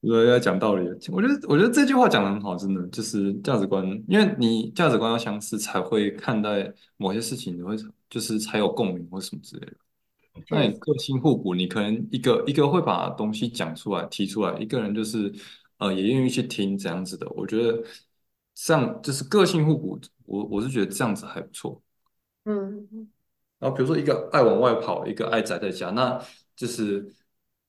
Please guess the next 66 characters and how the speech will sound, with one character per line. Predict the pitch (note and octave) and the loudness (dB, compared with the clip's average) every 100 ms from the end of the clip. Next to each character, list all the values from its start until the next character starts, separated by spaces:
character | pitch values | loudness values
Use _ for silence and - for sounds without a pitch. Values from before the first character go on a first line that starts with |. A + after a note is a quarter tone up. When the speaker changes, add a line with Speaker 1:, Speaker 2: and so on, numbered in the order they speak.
| _ | _
Speaker 1:
也 | - B2+ | -2 2
有 | C3+ | 2
可 | C3+ A2 | 2 -2
能 | G#2 | 0
就 | B2 | 0
是 | C3+ | 0
往 | A2 G#2+ | 0 0
外 | D3+ | 0
跑 | D3+ G2 A#2+ | 2 0 2
会 | |
把 | C3 G2 E2+ | 0 0 0
喜 | - - | -4 -6
欢 | G#2 | -4
宅 | G2+ | -2
在 | F#2 | -2
家 | G2 F2+ | -2 -4
的 | F2+ - | -8 -10
往 | F#2+ E2+ | -8 -6
外 | G2 F#2+ | -4 -4
带， | - G2 E2 - _ _ _ _ _ | 0 -2 -2 -10 _ _ _ _ _
把， | F2+ | -10
把 | F2+ G2 | -6 -6
他 | - - | -8 -2
带 | C#3 G#2 | 2 4
得 | |
比 | F#2 | 2
较 | G2 | 0
外 | G2 G2+ | 2 0
向， | F2+ G#2+ - - | 0 -8 -14 -14
就 | - | -12
是 | F2+ | -10
比 | F2+ G#2+ | -4 -2
较， | G2+ | 0
比 | |
较 | A#2 A#2+ | 0 2
爱 | A#2+ | 2
往 | F#2+ | 0
外 | G2 | -2
跑 | G2+ - G1+ | -4 -4 -6
一 | |
点。 | - | -6
那 | A2+ A#2 - - - _ _ | -2 -2 -4 -10 -20 _ _
相 | - C#3+ | -2 -2
信 | C#3 C3+ | 0 -2
往 | G#2+ F#2+ | 0 2
外 | C3 | 2
跑 | A2 F2+ | 2 -2
的 | E2+ | -4
也 | E2+ | -6
会 | - A2+ F#2+ - - - - _ _ | 0 0 0 -4 -14 -18 -20 _ _
就 | - | -8
是 | A2 G#2 | 0 0
适-， | G#2 - - - - | 0 -6 -8 -10 -10
适 | - D3+ | -2 -2
时 | - G2+ | 2 0
的 | - | 0
陪 | - E2+ E2+ | -4 -2 -2
爱 | - A2 | -2 -2
宅， | F#2+ D#2+ | 0 -4
宅 | - F2 | -4 -4
在 | E2+ F#2 | -2 -2
家 | F2 E2 | -2 -6
的 | |
这 | D#2+ F2+ | -8 -10
样 | E2 | -10
子。 | - - - | -14 -18 -20